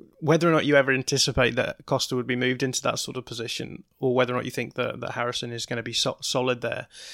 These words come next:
um, or whether or not you think that, that Bielsa and Orta consider his,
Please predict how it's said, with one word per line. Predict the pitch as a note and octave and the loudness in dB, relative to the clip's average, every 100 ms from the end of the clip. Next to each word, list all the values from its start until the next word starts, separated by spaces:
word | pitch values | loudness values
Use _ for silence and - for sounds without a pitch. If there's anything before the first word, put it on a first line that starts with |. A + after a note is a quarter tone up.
| - - | -16 -2
um, | C3+ B2+ B2 | 2 2 4
or | D3 C3 C3 | 4 6 6
whether | C3+ C3 | 4 2
or | B2+ | 0
not | B2 | 0
you | B2+ | -2
think | - B2+ A2+ | 0 -2 0
that, | B2 A#2 - - | 0 0 0 -4
that | B2+ A2+ C2 - _ - C3 | 0 0 -2 -8 _ -18 -2
Bielsa | C#3+ B2+ - C3+ A#2+ | 2 4 2 2 2
and | B2+ | 4
Orta | C#3 B2+ B2+ A#2 | 2 2 0 -2
consider | - B2 - C3+ B2 A2+ - _ _ _ _ - - - | -2 0 2 4 2 0 -4 _ _ _ _ -20 -20 -16
his, | - C3+ B2 A2+ - | 0 2 2 0 -4